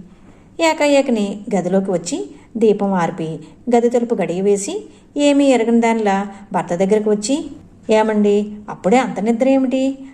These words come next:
నాకు నిద్ర రావటం లేదు, ఏదైనా కథ చెప్పండి," అంటూ లేపింది. నిజానికి బ్రాహ్మణుడు నిద్రపోవటం లేదు. తన భార్య మొదట పాలు పితకడానికి లేచి వెళ్ళినప్పుడు ఆ అలికిడికి మెలకువ వచ్చింది. కానీ అప్పటినుంచి కూడా నిద్రపోతున్నట్లు నటిస్తూ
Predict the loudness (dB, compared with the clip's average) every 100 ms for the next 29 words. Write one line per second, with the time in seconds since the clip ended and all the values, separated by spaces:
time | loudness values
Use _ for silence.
0 | -4 -2 -2 -2 -4 -2 2 2 2 2
1 | 2 2 0 -4 -16 -4 0 0 0 -2
2 | -4 -4 -2 0 2 4 2 0 -8 -14
3 | -10 -8 -4 -2 0 -2 -2 -4 -6 -14
4 | -20 -20 -20 -20 -16 -2 0 2 2 2
5 | 2 2 0 0 0 0 -4 -4 -4 -4
6 | -2 0 2 2 2 0 -2 -6 -20 -20
7 | -10 -2 2 2 2 2 2 0 -4 -6
8 | -4 -2 -2 -2 -2 0 0 0 -2 -2
9 | -2 -2 0 0 0 -2 -2 -4 -8 -14
10 | -8 0 2 2 0 0 0 -2 0 0
11 | 0 -4 -10 -10 -14 -20 -20 -16 -6 -4
12 | -4 -8 -10 -8 -6 -2 0 0 0 0
13 | 0 0 0 -4 -6 -4 -2 -2 0 -2
14 | -2 -2 -2 -6 -6 -8